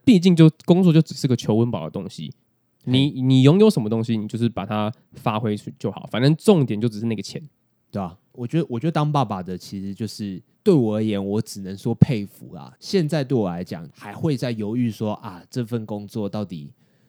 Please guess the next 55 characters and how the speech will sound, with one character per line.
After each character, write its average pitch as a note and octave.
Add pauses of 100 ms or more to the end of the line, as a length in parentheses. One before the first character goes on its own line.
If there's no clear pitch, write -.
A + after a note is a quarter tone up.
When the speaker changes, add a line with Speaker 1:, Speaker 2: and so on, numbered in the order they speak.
(140)
Speaker 2:
真 C3
的 C#3
快 C#3
乐 C3
吗？ A2
干， B2
还 A#2
在 F3+ (260)
care D3+
快 D3
乐 B2+
这 A2+
件 A2+
事 A2+
情 F#2
欸。 C2+ (120)
Speaker 1:
嗯。 G#2+
Speaker 2:
就 F3+
是 E3+ (460)
如 E3
果 D3+
你 G#2
有 C3+
家 A2
庭 G2
的 E2
话， F2+ (240)
你 A#2+
快 C#3+
乐 C3
这 B2
件 A2+
事 A2+
情 F2
其 -
实 -
不 -
是 -
最 G2+
重 F2+
要 E2
的， - (120)
重 C#3
要 B2+
的 A#2
是 A#2+
你 G#2+
要 F#2+
让 G#2+
你 G2
的 -
家 A#2+
庭 E2+
快 F#2
乐， E2+